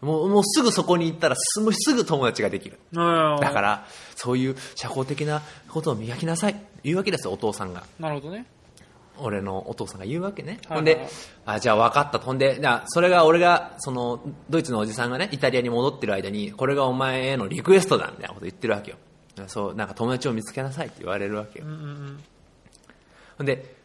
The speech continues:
Speaker 1: あのー、「まあ、じゃあ、そう、外に出ますか」って思って、外に出たんだよ。で、で、出て、あの、お店、いい感じのお店を見つけて、中に入ったのよ。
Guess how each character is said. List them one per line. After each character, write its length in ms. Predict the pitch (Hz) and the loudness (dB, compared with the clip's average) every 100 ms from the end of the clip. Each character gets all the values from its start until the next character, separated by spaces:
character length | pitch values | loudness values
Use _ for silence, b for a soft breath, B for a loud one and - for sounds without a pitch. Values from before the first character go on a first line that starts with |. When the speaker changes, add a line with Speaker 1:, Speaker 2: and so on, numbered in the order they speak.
| _ | _
Speaker 1:
あ 160 | 104 104 | -10 -8
の 880 | 107 101 98 98 98 98 101 101 110 123 _ _ _ _ _ _ _ _ _ | -8 -8 -10 -12 -14 -16 -18 -20 -20 -20 _ _ _ _ _ _ _ _ _
ー、 20 | 110 | -12
「ま 200 | 95 87 | -12 -12
あ、 40 | |
じ 80 | 101 | -14
ゃ 60 | |
あ、 20 | - | -8
そ 140 | 110 | -8
う、 40 | |
外 280 | - 117 104 | -6 -8 -8
に 80 | 90 | -10
出 100 | 90 | -8
ま 160 | 104 131 | -8 -8
す 100 | - | -8
か」 220 | 117 - - | -8 -8 -16
っ 20 | |
て 80 | 90 | -16
思 120 | 90 | -16
っ 20 | |
て、 100 | - | -8
外 240 | 156 151 | -2 0
に 60 | 101 | 2
出 140 | 143 | 4
た 160 | 175 120 | 4 2
ん 100 | 87 | -2
だ 80 | - | -12
よ。 140 | - | -8
で、 280 | 160 165 - B B _ _ _ - | 0 0 0 B B _ _ _ 0
で、 200 | 156 185 | 4 4
出 260 | 180 185 | 4 2
て、 460 | 185 139 127 110 - | 4 4 4 2 -4
あ 160 | 113 107 | -4 -4
の、 340 | 107 101 101 | -4 -2 -2
お 60 | 123 | 0
店、 380 | 151 156 139 | 2 2 2
い 80 | 143 | 2
い 60 | 151 | 2
感 200 | 151 143 | 2 2
じ 60 | |
の 120 | 139 139 | 0 -2
お 40 | |
店 360 | 139 131 143 131 | -2 -2 0 0
を 60 | |
見 140 | 123 123 | 0 -2
つ 80 | - | -2
け 100 | 131 | -2
て、 200 | 135 117 | 0 0
中 280 | 139 139 | 0 0
に 80 | 101 | -4
入 160 | - 123 | -2 -4
っ 120 | - | -2
た 120 | - | -8
の 100 | - | -8
よ。 140 | - | -12